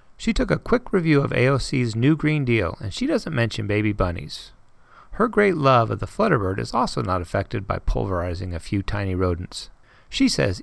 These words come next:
"Eat away, my friend, the editor." I appreciate that, Sarah Jean. On a side note, she's never really been a fan of rabbits.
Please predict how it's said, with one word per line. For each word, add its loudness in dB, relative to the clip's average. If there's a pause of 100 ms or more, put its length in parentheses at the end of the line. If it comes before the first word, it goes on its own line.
(120)
"Eat 4
away, 4
my -4
friend, -4
the -2
editor." 0 (480)
I 0
appreciate -2
that, -6
Sarah -6
Jean. -6 (420)
On 2
a 2
side 2
note, -2 (200)
she's -6
never 2
really 4
been 0
a -2
fan -4
of -6
rabbits. -6